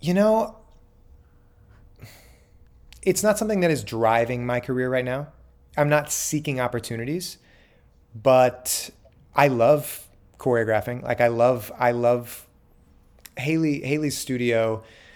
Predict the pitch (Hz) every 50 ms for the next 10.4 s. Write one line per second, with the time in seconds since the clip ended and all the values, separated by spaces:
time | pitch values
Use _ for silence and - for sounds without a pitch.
0 | - _ _ _ _ _ _ - - 139 143 139 127 - 131 113 120 117 113 107
1 | 110 127 113 117 117 117 117 - - 120 110 107 104 104 101 104 110 - 120 127
2 | 127 123 123 - 127 131 127 117 120 117 117 110 - 127 120 113 113 110 107 101
3 | - 143 139 131 - - 135 131 127 117 120 117 117 113 123 120 120 113 110 113
4 | - - 123 117 110 110 107 - - 123 117 113 107 117 113 113 - - 117 113
5 | 110 - - - 123 120 113 110 113 113 110 - - - - _ _ - - -
6 | 120 113 110 104 - - - - - - 113 - - 123 113 117 113 110 - 117
7 | 110 110 110 110 104 - - - - - - _ _ _ _ _ _ _ _ -
8 | 135 139 143 135 135 139 139 123 131 123 - - 107 107 - - - 147 147 170
9 | 160 - 160 165 165 160 151 147 151 156 - - 151 180 185 170 147 139 139 135
10 | 135 127 113 107 101 - - -